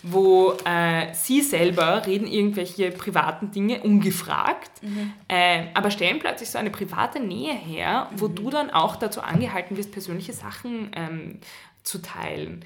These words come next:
Speaker 2: Ja.
Speaker 1: Und also heute w-, wissentlich, was da, was da passiert ist und dass das die ersten Anzeichen sind für
Speaker 2: Mhm.
Speaker 1: alles, was später passiert, äh, würde ich da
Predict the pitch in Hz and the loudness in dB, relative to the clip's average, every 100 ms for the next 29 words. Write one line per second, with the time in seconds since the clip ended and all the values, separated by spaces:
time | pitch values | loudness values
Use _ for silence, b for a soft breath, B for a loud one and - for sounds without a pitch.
0 | 220 190 180 - 202 190 190 190 - _ | -14 -12 -14 -4 0 2 0 -4 -16 _
1 | _ _ _ _ _ _ _ _ _ - | _ _ _ _ _ _ _ _ _ 0
2 | 196 170 160 214 - 330 339 339 339 - | 0 0 0 -2 -2 -2 0 0 -4 -16
3 | _ - - - 180 175 240 311 - 240 | _ -20 -18 -12 -6 4 4 4 0 -2
4 | 208 - 175 285 381 - 175 160 165 - | -4 -6 -2 -2 -2 -4 2 2 2 0
5 | 185 175 175 180 175 175 165 - 170 - | 2 2 0 -2 0 -2 -2 -2 -6 -2
6 | 220 302 349 339 214 175 175 208 208 - | -2 -2 -4 -4 -4 -6 -4 -6 -6 -6
7 | 160 170 170 - 156 202 202 - 214 208 | 0 0 0 -4 -4 -2 -2 -2 -4 -6
8 | 208 233 - 208 196 190 190 B B 170 | -4 -6 -8 0 2 2 0 B B 2
9 | 180 175 170 - 160 160 165 175 170 190 | 2 -2 -4 -6 -8 -8 -8 -10 -10 -6
10 | 294 - B B B - 175 165 165 170 | -6 -8 B B B -4 0 0 -2 -2
11 | 202 202 185 165 165 - | -2 -2 0 2 2 -2